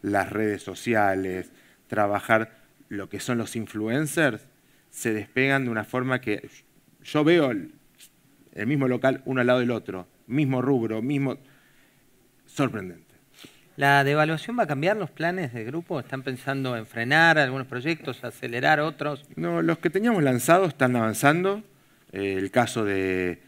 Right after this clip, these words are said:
Speaker 1: de la Pa-, doscientos de La Paolera, que es el edificio que tenemos en Catalinas, ya se ve, ya salió, estamos por el piso diez, once y se está empezando a poner el curtain wall. Eh,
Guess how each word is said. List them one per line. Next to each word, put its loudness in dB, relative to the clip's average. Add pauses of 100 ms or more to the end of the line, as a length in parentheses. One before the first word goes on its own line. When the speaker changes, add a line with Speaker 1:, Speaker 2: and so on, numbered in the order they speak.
(120)
Speaker 1:
de 0
la 4
Pa-, -6
doscientos 0
de 0
La 2
Paolera, 4
que -8
es -10
el -4
edificio -6
que -12
tenemos -8
en -10
Catalinas, -4 (280)
ya 2
se 0
ve, 4 (240)
ya -2
salió, 2
estamos 0
por -4
el -2
piso -6
diez, -2
once -2
y -2
se -8
está -4
empezando -6
a -8
poner -6
el -8
curtain -8
wall. 2 (680)
Eh, -8